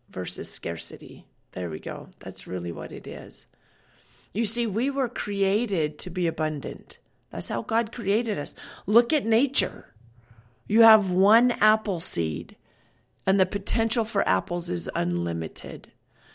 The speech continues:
Or you have one seed of barley or wheat or corn or radishes or wa-, watermelon, cantaloupe,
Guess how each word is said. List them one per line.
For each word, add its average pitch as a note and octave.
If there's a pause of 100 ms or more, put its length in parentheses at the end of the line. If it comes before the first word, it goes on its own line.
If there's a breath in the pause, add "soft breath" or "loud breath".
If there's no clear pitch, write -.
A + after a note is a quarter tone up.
(140 soft breath)
Or -
you G3+
have F#3+
one G#3 (560 soft breath)
seed F#3+ (200)
of F2
barley -
or F3
wheat E3
or F3+
corn E3+ (480 soft breath)
or E3+
radishes E3+
or E3
wa-, E3+
watermelon, F3
cantaloupe, F#3+